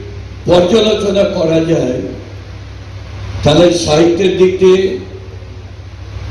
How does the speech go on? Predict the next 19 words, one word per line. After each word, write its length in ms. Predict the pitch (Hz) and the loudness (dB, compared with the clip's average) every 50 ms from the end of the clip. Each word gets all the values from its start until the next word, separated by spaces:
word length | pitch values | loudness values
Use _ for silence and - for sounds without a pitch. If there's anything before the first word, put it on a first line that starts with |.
| - - - - - - - - - - - - - - - - | -8 -6 -6 -4 -4 -4 -2 -2 -2 -2 0 -2 0 0 0 2
সভ্যতার 680 | - 170 170 170 170 180 202 202 196 202 202 196 196 | 4 4 4 6 6 4 4 4 4 2 2 2 2
দিক 240 | - 196 190 190 - | 2 2 2 2 0
দিয়ে 340 | 190 196 202 196 196 196 - - - - - - - - - - - - - - - - - | 2 2 2 2 0 -4 -6 -10 -12 -14 -14 -16 -16 -16 -16 -16 -16 -16 -16 -16 -16 -10 -4
অনেক 420 | 170 196 226 254 277 277 285 277 | -2 0 2 2 2 2 0 0
উঁচু 240 | 233 220 - - 196 | -2 -2 -2 -2 0
জায়গায় 520 | 185 185 - 165 165 170 - 147 - - 104 98 | 2 2 2 2 2 0 -2 -2 -4 -4 -6 -6
ছিল। 200 | - - - - - - - - - - - - - - - - - - - - - - - - - - - - - - - - - - - - - - - - - - - - - - - - - | -8 -10 -10 -10 -12 -12 -12 -14 -14 -14 -14 -14 -14 -14 -14 -14 -14 -12 -12 -12 -10 -10 -8 -8 -8 -6 -6 -4 -4 -4 -4 -4 -4 -2 -4 -2 -2 -2 -2 -2 -2 -2 -2 -2 -2 -2 -2 -2 2
সে 160 | - 175 175 | 4 4 6
হিন্দু 400 | - - 185 - - 226 220 208 | 6 6 4 4 4 4 4 4
ডাইনেস্টি 520 | 196 196 196 196 202 208 208 - - 220 | 4 4 4 4 2 0 -2 -2 -2 0
বলুন, 360 | 202 196 208 202 202 208 202 | 4 6 6 6 6 4 2
আর 420 | 196 190 190 190 180 180 - - - - - - - - - - - - - - | 2 0 2 0 0 -2 -2 -6 -8 -10 -12 -14 -16 -16 -16 -16 -16 -16 -12 -2
মুসলিম 440 | 143 165 185 180 - 208 208 214 208 | 2 2 2 2 2 2 2 2 4
ডাইনেস্টি 600 | 196 196 185 185 180 185 180 - - 180 175 170 | 4 4 4 4 2 2 0 0 0 0 2 2
বলুন, 180 | 175 175 170 185 | 2 2 2 2
বা 200 | - 196 202 190 | 2 2 2 2
বৌদ্ধ 560 | - - 196 214 190 - 220 220 220 220 196 | 2 2 2 2 4 4 4 4 4 4 2
ডাইনেস্টি 520 | 196 190 190 185 190 185 - - - 175 165 | 2 0 0 -2 -4 -4 -6 -6 -8 -8 -8
বলুন, 300 | 165 - - - - | -8 -8 -8 -10 -12